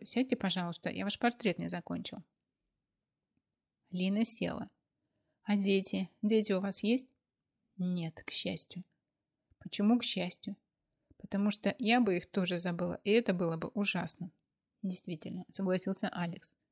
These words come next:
Лицо её было задумчивое и грустное. «Вам трудно себе представить», начала она через некоторое время, «как это странно, когда у вас амнезия. Вам о себе ничего не известно.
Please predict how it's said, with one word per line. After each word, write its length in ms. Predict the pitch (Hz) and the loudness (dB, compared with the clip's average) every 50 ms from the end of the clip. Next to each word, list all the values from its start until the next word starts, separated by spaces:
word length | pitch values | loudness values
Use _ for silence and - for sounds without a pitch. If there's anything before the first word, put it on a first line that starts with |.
| _ _ _ _ _ _ _ _ _ _ _ | _ _ _ _ _ _ _ _ _ _ _
Лицо 260 | - 208 208 - - 269 | -4 -4 -2 0 2 4
её 160 | 277 277 269 | 6 6 8
было 220 | 254 254 262 254 | 8 8 8 8
задумчивое 580 | 240 226 208 190 180 175 175 - - 180 180 175 | 6 6 4 4 0 -4 -4 -6 -6 -4 -4 -4
и 40 | 175 | -2
грустное. 440 | 175 165 160 160 - - 180 170 - _ _ _ _ _ _ _ _ _ _ _ _ _ _ | -2 -4 -4 -6 -8 -10 -12 -12 -12 _ _ _ _ _ _ _ _ _ _ _ _ _ _
«Вам 300 | 185 180 180 190 185 185 | -4 -2 0 0 0 0
трудно 320 | - 220 240 269 262 254 233 | 2 4 6 10 10 8 8
себе 200 | - 185 175 170 | 8 2 0 0
представить», 640 | - 180 175 - - - 160 156 - - - - _ _ _ | 0 -4 -6 -4 -4 -4 -4 -4 -4 -10 -14 -18 _ _ _
начала 360 | - 185 180 - 190 170 175 | -6 -4 -4 -2 -2 -2 -2
она 140 | 175 175 175 | -2 -2 -2
через 220 | 160 - 175 175 165 | -4 -4 -4 -4 -4
некоторое 420 | 175 170 165 170 - - 180 175 | -4 -4 -6 -6 -6 -4 -2 -2
время, 300 | 170 - 170 170 185 - - _ _ _ _ _ _ | -2 -2 -2 -6 -6 -8 -10 _ _ _ _ _ _
«как 200 | - 240 233 269 | -4 2 2 4
это 160 | 262 277 277 | 4 4 0
странно, 400 | - - 233 202 185 175 170 170 | 2 2 2 2 2 0 -4 -4
когда 240 | - 175 170 180 180 | -4 -2 0 0 2
у 40 | 175 | 2
вас 160 | 175 170 - | 0 -2 0
амнезия. 600 | 180 180 180 190 190 190 - 185 165 160 180 - _ _ _ _ _ _ _ _ _ _ _ _ _ _ _ _ _ _ _ | 0 2 2 4 2 2 2 0 -2 -2 -4 -8 _ _ _ _ _ _ _ _ _ _ _ _ _ _ _ _ _ _ _
Вам 260 | 196 190 208 202 190 - | 0 2 2 2 2 0
о 80 | - 202 | 0 0
себе 320 | - - 226 226 269 277 | 2 2 4 6 6 6
ничего 420 | 240 220 233 226 - 240 220 190 175 | 8 6 6 4 4 2 4 4 2
не 200 | 165 165 165 165 | 2 0 -2 -2
известно. 460 | 165 165 160 156 156 - 151 - 175 | -2 -2 -4 -4 -4 -6 -8 -8 -8